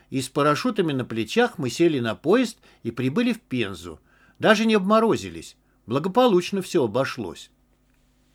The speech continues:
В Пензе один из лётчиков оказался в госпитале с аппендицитом.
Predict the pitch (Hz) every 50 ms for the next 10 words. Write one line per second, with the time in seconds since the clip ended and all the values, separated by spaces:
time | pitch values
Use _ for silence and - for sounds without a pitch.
0 | _ _ _ _ _ _ - 160 185 220 226 226 190 190 214 208 190 165 160 170
1 | 226 262 240 196 147 120 110 135 175 196 - - 226 220 - 208 - - 143 -
2 | 131 131 127 170 226 240 233 - 220 151 113 101 151 196 196 - - - 175 -
3 | 185 170 160 - - 151 - 170 165 170 156 180 175 - - - 120 101 - -
4 | 82 76 -